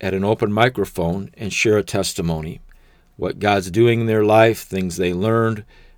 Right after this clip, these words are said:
uh, insights they gained, whatever they want to tell us, their reaction to the weekend. Now, the first one of these weekends that stood out, a woman named Cheryl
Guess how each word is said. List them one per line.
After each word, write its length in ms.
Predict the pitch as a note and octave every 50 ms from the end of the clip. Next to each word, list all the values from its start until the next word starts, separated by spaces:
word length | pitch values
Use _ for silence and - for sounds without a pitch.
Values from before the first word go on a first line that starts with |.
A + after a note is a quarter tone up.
| _ -
uh, 300 | F#2 D#2+ D#2 D#2+ D#2+ D#2+ D#2+ - _ _ _ _ _ _ _ _ _ _ _ _ _ _ _ _ _ _ _ _ -
insights 560 | A2 A2 A2 - - B2+ A#2 A2+ - - -
they 160 | G2+ G#2 G2+
gained, 500 | F2 E2 A2 A2 A2+ A2+ A2 A2 A2 A2+ - _ _ _ _ _ _ _ _ -
whatever 380 | - G2 G#2+ B2 C3 B2+ B2
they 160 | A#2 A#2+ A2+
want 240 | A2+ A2+ A#2 A2+ A2
to 80 | G2+ F2+
tell 280 | - - A#2+ A2+ G#2+
us, 340 | F#2+ F#2 F2+ - - - - - -
their 180 | G2+ G#2 G2+ G#2
reaction 640 | G#2+ G#2+ G2+ G#2 G#2+ G#2+ G2+ - - - E2+ F2
to 100 | - F2+
the 120 | D#2 E2 E2
weekend. 520 | E2+ F#2 F2 - - D#2 D2+ - A1+ - - _ _ _ _ _ _ _ _ _ _ _ - - - _ -
Now, 100 | A#2 A2+
the 80 | G#2+ A2+
first 360 | - - G3 G3 - - -
one 120 | C#3+ A2+
of 120 | G#2+ F#2+ F2+
these 240 | F#2 F2+ F2 E2+ - - -
weekends 540 | E2 F#2 F2 F2 - F2+ E2+ E2 E2+ -
that 160 | - F2 E2+ -
stood 240 | - - F2+ E2
out, 240 | E2+ E2 E2+ F2+ F#2+
a 60 | G2
woman 360 | F#2+ G2+ A#2 C#3 E3 D#3+ D3 B2+
named 220 | A2 G2 F#2+ E2+
Cheryl 640 | - - - - A#2+ A2+ G2+ F2+ E2 E2 F2 -